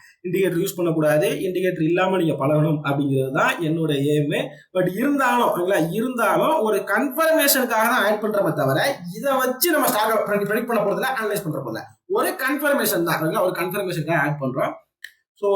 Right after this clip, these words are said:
பிகினரா உள்ளவங்களுக்கு இது ஹெல்ப்ஃபுல்லா இருக்கும் அப்படிங்கிறத சொல்லிக்கிறேன். நீங்க நார்மலா எடுத்து பாருங்க, எக்ஸ்போனென்ஷியல் மூவிங் ஆவரேஜ்,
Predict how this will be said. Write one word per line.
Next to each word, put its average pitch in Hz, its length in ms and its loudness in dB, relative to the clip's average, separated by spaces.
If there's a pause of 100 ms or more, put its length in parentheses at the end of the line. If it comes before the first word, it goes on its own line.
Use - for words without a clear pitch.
(140)
பிகினரா 302 500 2
உள்ளவங்களுக்கு 240 720 2
இது 233 200 -4
ஹெல்ப்ஃபுல்லா 208 360 0
இருக்கும் 190 300 -2
அப்படிங்கிறத 170 360 0
சொல்லிக்கிறேன். 156 380 0
நீங்க 208 180 -6
நார்மலா 196 400 0
எடுத்து 202 240 -4
பாருங்க, 165 320 -2
எக்ஸ்போனென்ஷியல் 180 500 -4
மூவிங் 147 240 0
ஆவரேஜ், 123 380 -2